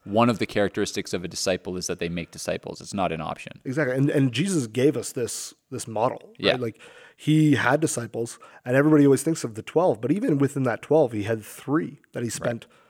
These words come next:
Speaker 1: Peter, James, and John.
Speaker 2: Peter, James, and John spent more of his time with them, pouring into their lives.
Speaker 1: Right.
Speaker 2: So that they could then go on and make more disciples. And so I, when I, when I'm saying about the date the model,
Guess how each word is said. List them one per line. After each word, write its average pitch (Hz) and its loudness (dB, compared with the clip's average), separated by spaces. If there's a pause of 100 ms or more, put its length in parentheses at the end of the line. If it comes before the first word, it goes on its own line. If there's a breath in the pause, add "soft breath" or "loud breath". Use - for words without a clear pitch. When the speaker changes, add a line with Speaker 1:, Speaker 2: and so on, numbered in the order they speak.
(320 soft breath)
Speaker 1:
Peter, 101 0
James, 95 -4
and 98 -6
John. 85 -6
Speaker 2:
Peter, 135 -2
James, 151 4
and 147 2
John 110 -2
spent 113 -10
more 131 4
of 160 4
his 160 -2
time 147 2
with 147 0
them, 127 -4
pouring 151 2
into 139 0
their 123 4
lives. 117 -4
Speaker 1:
Right. - -8 (260 soft breath)
Speaker 2:
So - -4
that 113 -2
they 120 4
could 139 -2
then 110 -4
go 101 -8
on 107 -6
and 117 -8
make 107 -8
more 110 -4
disciples. 113 -4 (380 loud breath)
And 120 -2
so 131 4
I, 127 0
when 135 -2
I, 151 8 (140)
when 131 -2
I'm 120 0
saying 147 4
about 123 0
the 113 -2 (420)
date 127 0
the 123 -2
model, 113 4